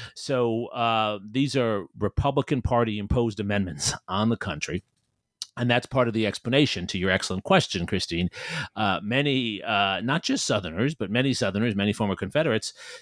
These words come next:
see this as Yankee imperialism. That's what they're still calling it. Uh, this is, it is imposed on them, <laughs> and they don't like it. Why do they not like it? It's not just 'cause they're racist. I think that's, that's of course true. Uh, but it's because of power and control,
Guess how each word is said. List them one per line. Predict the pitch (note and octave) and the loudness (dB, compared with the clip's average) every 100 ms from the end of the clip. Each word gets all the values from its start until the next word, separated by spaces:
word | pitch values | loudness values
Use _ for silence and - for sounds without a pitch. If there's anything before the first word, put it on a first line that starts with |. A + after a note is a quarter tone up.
| - | -10
see | - C#3 | -2 0
this | C3+ D3+ | 2 0
as | D3+ A#2 | 0 0
Yankee | G#2 G2+ B2 | 0 -2 0
imperialism. | B2+ A#2+ F#3 G3 A2 E2 - | 0 2 0 2 0 -2 -4
That's | F#2 - | -2 0
what | A2 | 0
they're | A#2 | 0
still | - B2+ | 2 0
calling | D3+ F3+ C3 | 0 0 -2
it. | D2+ _ _ - - - - - | -6 _ _ -20 -20 -20 -14 -2
Uh, | G2 F#2+ | 2 2
this | G2 A2 | 2 2
is, | A#2+ - | 0 -2
it | B2+ | -2
is | G3+ C#4+ | 0 0
imposed | D3+ G#2 D#2 C#2+ | 0 -2 -2 -4
on | - - | -2 -2
them, | - F2 F#2+ - D#3 D#3 | 0 2 2 0 -6 -6
<laughs> | C3+ - | -8 -6
and | G#2+ A2 | -4 0
they | |
don't | C#3 D#3+ | 0 2
like | G3 - | -2 -4
it. | - | -12
Why | G2 G#2 C3 | -6 0 0
do | E3+ | 2
they | D3 C3 | 0 0
not | B2+ | 0
like | F#2+ G2 F#2+ | 2 2 0
it? | F2+ | -2
It's | - F3 | -2 0
not | C4+ C#4 | 0 2
just | G#3 - | 2 4
'cause | C#3 | 2
they're | A2 F#2+ | 2 0
racist. | C2+ C2 C#2 - | -2 -4 -2 0
I | A#2 | 2
think | B2+ B2 | 2 2
that's, | G#2+ - | 0 0
that's | - G2 | -2 0
of | F#3+ - | 0 4
course | E3+ - | 4 4
true. | - D#3 - - _ - - - _ | 0 0 0 -6 _ -20 -20 -20 _
Uh, | A#2 A2 G#2+ G#2+ - A#2+ - _ | 0 2 2 0 -10 -18 -18 _
but | C#3+ | 2
it's | D#3 - | 2 -2
because | F#3 - B2 B2+ | -6 4 4 4
of | A2 - | -2 2
power | - G2+ A2+ | 2 4 2
and | A#2+ A2 | 2 0
control, | A#2 F3+ C#4 F2+ | -2 0 0 0